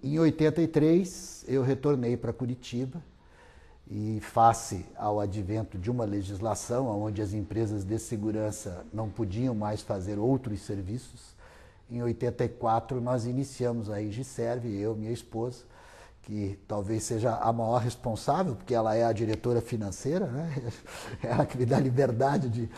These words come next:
de poder sair jogando os meus sonhos. E ali na-, nasceu a Igiserv com os outros segmentos.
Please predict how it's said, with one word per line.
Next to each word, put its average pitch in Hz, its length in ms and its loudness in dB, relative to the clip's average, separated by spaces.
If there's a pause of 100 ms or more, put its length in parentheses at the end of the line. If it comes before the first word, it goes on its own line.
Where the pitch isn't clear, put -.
(240)
de 127 140 2
poder 127 360 4
sair 127 600 4
jogando 127 400 4
os 131 100 2
meus 127 240 4
sonhos. 160 560 4 (680)
E 120 380 0
ali 131 320 4
na-, 147 320 4
nasceu 127 600 4
a 123 60 8
Igiserv 123 460 2
com 131 160 -2
os 123 100 -2
outros 117 200 -2
segmentos. 117 480 -2